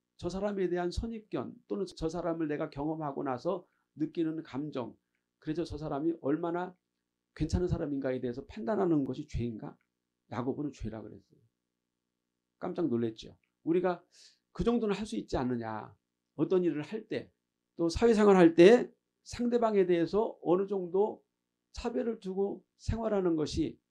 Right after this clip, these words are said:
유익할 때가 있습니다. 그런데 그 자체가 바로 죄를 범하는 일이다. 야고보가 확실하게 말하고 있어요.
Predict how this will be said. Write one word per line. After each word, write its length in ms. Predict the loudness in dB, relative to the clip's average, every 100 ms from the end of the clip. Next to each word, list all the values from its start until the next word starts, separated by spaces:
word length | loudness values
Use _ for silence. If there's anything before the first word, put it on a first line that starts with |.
| _ -4
유익할 320 | -4 -4 -6
때가 160 | -4
있습니다. 440 | -4 -2 -2 -2 -2
그런데 260 | 0 0
그 220 | 0 0 0
자체가 480 | 0 0 2 4
바로 420 | 6 10 10 8 0 _ _ _
죄를 320 | 10 12 12 12
범하는 400 | 10 10 8 6
일이다. 420 | 6 4 -2 -4
야고보가 560 | -2 0 -2 -4 -8 -10 _
확실하게 420 | -14 -8 -6 -4
말하고 320 | -4 -4 -6
있어요. 220 | -8 -10